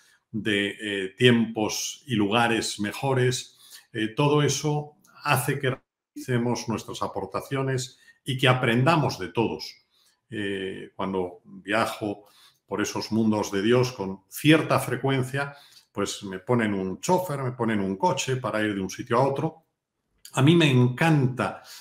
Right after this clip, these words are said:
charlar con los taxistas, eh, me apasiona hablar con los conductores, porque muchas veces aprendo más de ellos, con gran frecuencia,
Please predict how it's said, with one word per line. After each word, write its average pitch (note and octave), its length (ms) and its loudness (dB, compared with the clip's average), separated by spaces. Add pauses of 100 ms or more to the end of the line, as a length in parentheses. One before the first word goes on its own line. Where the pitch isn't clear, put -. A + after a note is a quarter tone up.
(120)
charlar A2+ 540 0
con G#2 160 -4
los G2 200 -6
taxistas, - 1200 -6
eh, G2+ 300 -4
me G#2+ 120 0
apasiona A#2+ 800 2
hablar A2+ 500 0
con G#2+ 200 -4
los G2 160 -6
conductores, G2+ 1200 -2
porque A2 280 -2
muchas D3 460 2
veces D#3+ 600 -2
aprendo C#3+ 600 0
más C3+ 380 4
de C#3+ 140 0
ellos, E3 500 -4
con F2+ 180 -6
gran A#2+ 220 2
frecuencia, B2 600 -2